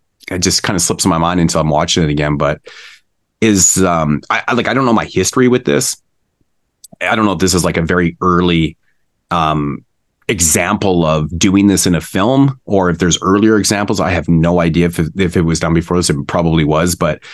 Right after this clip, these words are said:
uh, there's a couple scenes in this film, especially the one we were just talking about with that gnarly fucking Spike Love and shit like that, where he's killing this chick, like, he's stabbing her in the fucking neck and the face, and it just, but he's spraying blood all over the camera,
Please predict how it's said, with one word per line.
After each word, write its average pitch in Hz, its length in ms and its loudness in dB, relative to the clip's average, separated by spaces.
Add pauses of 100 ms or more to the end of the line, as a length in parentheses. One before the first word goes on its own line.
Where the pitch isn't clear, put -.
(460)
uh, 87 240 0 (140)
there's 139 340 2
a 131 40 -2
couple 107 220 -2
scenes 101 280 2
in 92 60 2
this 85 140 0
film, 92 160 2
especially 90 420 0
the 85 80 2
one 87 140 2
we 82 60 2
were 80 60 0
just 80 160 -2
talking 80 240 0
about 80 80 2
with 78 100 -2
that 80 140 -2
gnarly 80 400 0
fucking 80 300 -4
Spike 78 360 -2
Love 80 180 0
and 82 120 2
shit 87 140 0
like 78 180 -2
that, 78 180 0
where 82 140 0
he's 78 320 0 (800)
killing 247 380 4
this - 180 0
chick, - 300 0
like, 92 120 2
he's 104 140 2
stabbing - 400 0
her 110 80 4
in 95 80 2
the 78 80 0
fucking 95 380 0
neck 85 240 0
and 87 100 2
the 69 80 -6
face, 90 440 0
and 80 120 2
it 80 60 0
just, - 260 0 (840)
but 123 180 -2
he's 123 200 4
spraying 131 460 2
blood 98 240 0
all 95 140 2
over 85 120 2
the 78 80 -4
camera, 95 480 -4